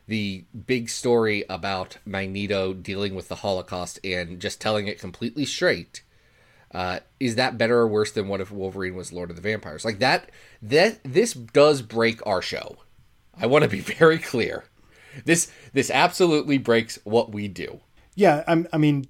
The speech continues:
Speaker 2: that's, that's where things become difficult, and we'll get into the ranking in a second. But I think that the part that be-,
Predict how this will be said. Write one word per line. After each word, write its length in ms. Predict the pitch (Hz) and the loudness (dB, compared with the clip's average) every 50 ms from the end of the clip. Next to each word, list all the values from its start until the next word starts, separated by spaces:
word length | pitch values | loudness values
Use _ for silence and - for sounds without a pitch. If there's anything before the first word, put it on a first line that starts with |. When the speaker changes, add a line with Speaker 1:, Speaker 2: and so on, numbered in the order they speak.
| _ _ - | _ _ -12
Speaker 2:
that's, 420 | 143 120 165 160 170 180 170 - | -2 4 4 4 4 4 0 -2
that's 360 | - - 160 160 165 165 - | 2 4 6 6 4 2 0
where 160 | 156 151 143 | 2 2 2
things 300 | 127 - 151 139 127 - | 2 0 -2 -4 -4 -4
become 280 | - 127 113 - 127 120 | -6 -8 -6 -6 -6 -4
difficult, 380 | 117 131 120 113 - 113 117 117 | -4 -4 -4 -4 -4 -6 -6 -4
and 80 | 127 | -2
we'll 120 | 135 139 131 | -2 0 2
get 180 | 151 151 147 | 4 4 4
into 200 | 143 131 - 131 | 2 0 -2 -4
the 80 | 127 131 | -4 -2
ranking 440 | 123 131 127 127 113 - 127 120 117 | -2 -2 -2 -4 -6 -6 -8 -8 -8
in 100 | 113 113 | -10 -10
a 60 | 107 | -10
second. 520 | - - 131 117 104 - 113 107 104 107 | -8 -8 -6 -8 -8 -10 -12 -14 -10 -4
But 300 | 113 143 135 127 127 - _ | -2 -2 0 0 -2 -4 _
I 140 | - 143 151 | 0 0 0
think 440 | 123 - - - 185 170 165 160 - | 0 -2 -4 -2 0 0 0 0 -2
that 280 | - 151 135 131 127 - | -2 -2 -2 -4 -6 -10
the 80 | 143 - | -12 -12
part 360 | - - - 165 165 165 165 | -6 -2 0 2 2 2 0
that 120 | 156 139 | -4 -4
be-, 160 | 117 131 123 | -4 -8 -12